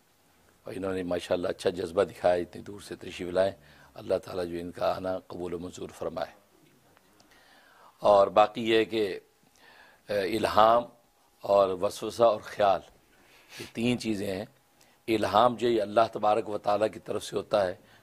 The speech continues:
गोया कि ये रहमानी चीज़ है, रहमानी चीज़ है।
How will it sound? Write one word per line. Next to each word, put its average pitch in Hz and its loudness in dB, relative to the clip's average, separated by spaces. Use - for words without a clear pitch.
गोया 113 2
कि 110 -2
ये 113 2
रहमानी 107 2
चीज़ - -16
है, - -20
रहमानी 104 2
चीज़ 98 -8
है। 101 0